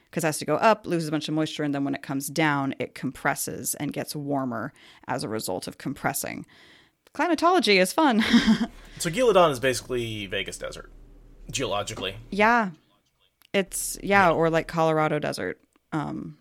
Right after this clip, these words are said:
Speaker 1: it's, so yeah, it's gonna be a lot drier and a lot warmer naturally, normally, and then you just turn up the heat on the whole planet, so that's gonna become more pronounced.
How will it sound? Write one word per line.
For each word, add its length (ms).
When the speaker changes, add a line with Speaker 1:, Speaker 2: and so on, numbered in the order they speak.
Speaker 1:
it's, 240
so 260
yeah, 160
it's 100
gonna 180
be 80
a 60
lot 180
drier 320
and 80
a 40
lot 220
warmer 440
naturally, 1200
normally, 800
and 240
then 180
you 200
just 240
turn 220
up 160
the 60
heat 260
on 160
the 80
whole 160
planet, 440
so 160
that's 340
gonna 260
become 360
more 300
pronounced. 680